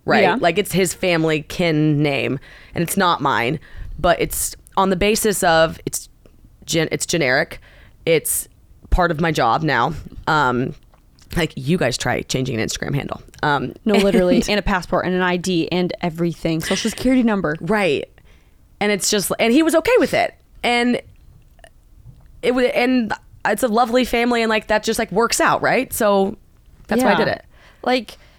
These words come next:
Speaker 2: I might get in trouble for saying this, but I probably won't change my last name. If anything, I'll hyphen it.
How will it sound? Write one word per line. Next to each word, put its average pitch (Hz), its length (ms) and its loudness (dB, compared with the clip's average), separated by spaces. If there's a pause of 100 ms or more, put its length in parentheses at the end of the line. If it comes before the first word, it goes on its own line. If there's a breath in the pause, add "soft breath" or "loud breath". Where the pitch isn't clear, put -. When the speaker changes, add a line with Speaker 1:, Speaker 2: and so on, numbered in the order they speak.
(1000 soft breath)
Speaker 2:
I 196 200 -4
might 175 220 -4
get 143 140 -4
in 143 60 -6
trouble 170 180 -6
for - 120 -20
saying - 320 -8
this, 233 300 -8 (240 loud breath)
but 233 240 2
I 254 560 0 (300)
probably 220 460 0
won't 208 380 0
change 220 320 0
my 185 160 2
last 208 280 2
name. 233 280 2
If 220 100 -4
anything, 247 220 2
I'll 180 120 2
hyphen 202 300 0
it. 127 160 -4